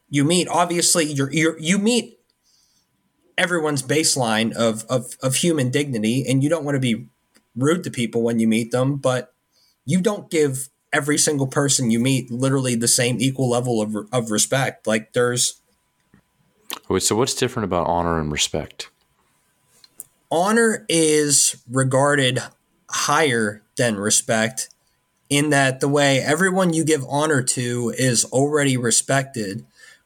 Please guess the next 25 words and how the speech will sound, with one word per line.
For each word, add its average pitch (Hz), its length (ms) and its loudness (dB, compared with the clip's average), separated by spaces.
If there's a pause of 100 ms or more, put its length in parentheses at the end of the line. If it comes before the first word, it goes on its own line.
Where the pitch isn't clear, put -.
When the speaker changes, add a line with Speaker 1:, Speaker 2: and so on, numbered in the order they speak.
Speaker 1:
well, 147 160 0
you 156 100 2
may 156 220 2
not 160 220 2
necessarily 147 720 2
honor 131 640 0 (380)
all 135 200 2
the 135 120 -4
people 131 680 0
that 127 260 -2
you 104 140 -4
respect. - 560 -6 (1400)
Speaker 2:
Yeah, 87 380 0
so 95 300 -2
there's 101 280 -2
the 95 80 -2
dictionary 80 800 -4 (280)
difference. 80 580 -4
I'm - 40 -20 (540)
trying 113 200 -2
to 101 40 -4
think - 220 -6
of 82 80 -2
what 82 160 -2
else 80 460 -2